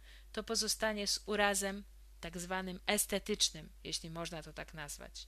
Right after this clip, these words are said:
Stąd pewnie coraz częstsze w różnych mediach i nie tylko głosy, że mężczyźnie,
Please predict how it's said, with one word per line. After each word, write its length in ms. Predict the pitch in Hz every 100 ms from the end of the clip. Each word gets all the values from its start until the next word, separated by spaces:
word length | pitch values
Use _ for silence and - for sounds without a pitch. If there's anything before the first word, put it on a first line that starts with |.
| - - - - - - -
Stąd 460 | - - 226 233 -
pewnie 480 | 226 214 208 214 -
coraz 380 | - 208 202 -
częstsze 640 | 220 226 - - - 190
w 60 | 185
różnych 360 | 202 190 185
mediach 480 | 190 185 170 170 -
i 60 | 208
nie 160 | 196
tylko 400 | - 180 175 175
głosy, 520 | 185 190 175 - 175 -
że 180 | - 196
mężczyźnie, 720 | 190 190 - 233 247 214 190